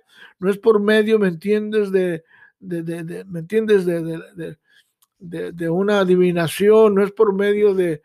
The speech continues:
¿me entiendes? De, de una dig-, gnosticismo o filosofía o,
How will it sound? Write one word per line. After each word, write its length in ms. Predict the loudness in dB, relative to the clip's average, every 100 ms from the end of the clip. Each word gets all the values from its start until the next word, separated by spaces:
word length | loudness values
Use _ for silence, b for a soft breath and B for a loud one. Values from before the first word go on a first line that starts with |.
| b b b b
¿me 180 | -14 -12
entiendes? 440 | -4 -4 -2 -2
De, 200 | -4 -8
de 120 | -10
una 400 | -10 -6 -6 -8 -12
dig-, 320 | -6 -6 -6
gnosticismo 1400 | -12 -10 -8 -8 -6 -6 -6 -2 0 0 0 2 2 0 -6 B B B
o 200 | 0 0
filosofía 1000 | 0 -2 -4 -8 -8 -2 2 2 2 2
o, 300 | 2 0